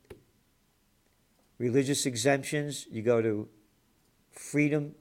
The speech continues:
peace justice dot com, freedom peace justice dot com. Look at the comments.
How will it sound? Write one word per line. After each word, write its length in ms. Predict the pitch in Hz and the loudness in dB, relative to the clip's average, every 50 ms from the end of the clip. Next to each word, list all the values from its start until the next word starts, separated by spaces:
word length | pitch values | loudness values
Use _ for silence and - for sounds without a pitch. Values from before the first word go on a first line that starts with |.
| _ _ - | _ _ -8
peace 420 | - 147 135 139 117 - - - _ - | -2 0 0 0 -2 -6 -10 -12 _ -16
justice 540 | - - 127 127 113 - - - 113 110 - | -6 -2 -2 -2 -2 -2 -6 -6 -6 -8 -6
dot 300 | - 117 107 101 101 - | -4 -2 -2 -2 -2 -6
com, 320 | - - 131 139 139 135 139 | -8 -6 -6 -4 -6 -6 -8
freedom 340 | - - 127 123 117 117 | -8 -6 -4 -4 -4 -4
peace 260 | 113 - 120 110 101 - | -6 -6 -8 -8 -8 -6
justice 420 | - 113 110 - - 110 101 - | -4 -4 -4 -4 -6 -10 -12 -10
dot 240 | - 107 98 98 - | -6 -6 -6 -6 -6
com. 300 | - 117 113 113 107 104 | -6 -6 -4 -4 -4 -4
Look 160 | 110 117 - | -4 -4 -4
at 80 | 120 - | -6 -10
the 60 | 117 | -10
comments. 600 | - - 113 110 107 107 110 107 98 - - | -12 -8 -6 -4 -4 -4 -6 -6 -8 -10 -14